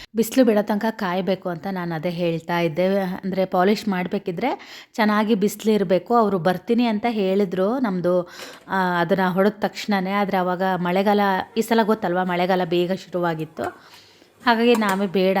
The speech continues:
ಅಂತ ಹೇಳಿದ್ವಿ. ಹಾಗೆ ಫ್ರಂಟ್ ಡೋರು ಕೂಡ ಇನ್ನೂ ಸ್ವಲ್ಪ ಫಿನಿಶಿಂಗ್ ಎಲ್ಲ ಇದೆ. ಹಾಗಾಗಿ ನಾವು ಬೇಡ ಅಂತ ಹೇಳಿದ್ವಿ.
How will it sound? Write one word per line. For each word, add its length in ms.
ಅಂತ 200
ಹೇಳಿದ್ವಿ. 380
ಹಾಗೆ 200
ಫ್ರಂಟ್ 500
ಡೋರು 260
ಕೂಡ 180
ಇನ್ನೂ 300
ಸ್ವಲ್ಪ 240
ಫಿನಿಶಿಂಗ್ 560
ಎಲ್ಲ 140
ಇದೆ. 580
ಹಾಗಾಗಿ 400
ನಾವು 300
ಬೇಡ 280
ಅಂತ 280
ಹೇಳಿದ್ವಿ. 680